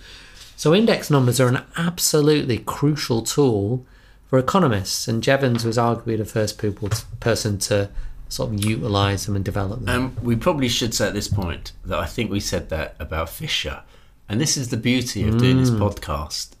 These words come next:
Speaker 2: is that you then read something and go, "Oh, it might have been him."
Speaker 1: Yeah.
Speaker 2: Which we'll get onto when we talk about Marshall as well, 'cause I think we claimed something for Marshall, which
Speaker 1: Yeah.
Speaker 2: Jevons probably now is ahead of
Speaker 1: Yeah.
Speaker 2: him.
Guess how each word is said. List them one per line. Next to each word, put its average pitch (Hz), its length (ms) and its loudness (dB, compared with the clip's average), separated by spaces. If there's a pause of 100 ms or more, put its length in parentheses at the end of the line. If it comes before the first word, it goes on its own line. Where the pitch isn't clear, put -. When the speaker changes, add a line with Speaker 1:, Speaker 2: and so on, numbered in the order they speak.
(300)
Speaker 2:
is 87 220 -2
that 90 320 -4 (220)
you 101 120 -4
then 101 220 -2
read 98 180 0
something 85 260 -4
and 90 160 0
go, 123 60 -2
"Oh, 113 80 2
it 80 100 -2
might 90 100 -2
have 85 80 -4
been 95 120 -2
him." 90 240 -2 (300)
Speaker 1:
Yeah. 92 220 -2 (280)
Speaker 2:
Which - 220 -4
we'll 120 100 0
get 147 140 4
onto 104 480 0
when 107 180 -6
we 104 80 -2
talk 104 180 -6
about 90 300 0
Marshall 107 400 -2
as 80 80 -6
well, 87 200 -2
'cause - 180 -16
I - 20 -18
think 92 160 -4
we 90 80 -4
claimed 87 300 -6
something 82 200 -6
for 90 120 -8
Marshall, 87 480 -6 (140)
which 90 180 -6
Speaker 1:
Yeah. 95 160 2
Speaker 2:
Jevons 87 500 -2
probably 80 340 -6
now 80 380 -2
is 85 120 -8
ahead 82 260 0
of 92 80 -4
Speaker 1:
Yeah. - 60 -8
Speaker 2:
him. 67 80 -10